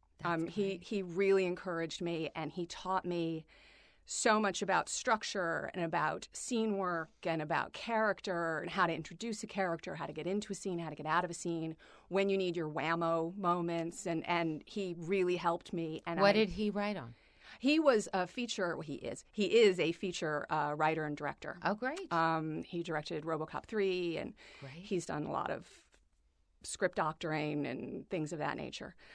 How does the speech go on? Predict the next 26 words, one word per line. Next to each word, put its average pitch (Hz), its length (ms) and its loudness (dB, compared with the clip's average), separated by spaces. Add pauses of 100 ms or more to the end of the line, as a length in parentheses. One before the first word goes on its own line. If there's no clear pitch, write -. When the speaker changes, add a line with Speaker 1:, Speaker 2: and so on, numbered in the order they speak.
(200)
Speaker 2:
Um, 165 320 4
just - 200 -4
a - 20 -4
really 208 300 4
talented 160 520 -6
guy. - 340 -4 (140)
And, 170 460 -2
uh, 160 260 0
I - 60 -4
think 208 140 2
the 220 80 0
only 190 100 0
television 175 420 0
show 160 160 -4
he 156 120 -6
worked 151 240 -10
on 151 160 -6
was 147 200 -8
Enterprise. - 480 -12 (200)
Speaker 1:
Great. 165 360 -10 (220)
Speaker 2:
Um, 160 520 0 (800)
but 202 100 12
he, 269 260 6
he 262 240 2
really 196 520 6 (440)
was 175 260 2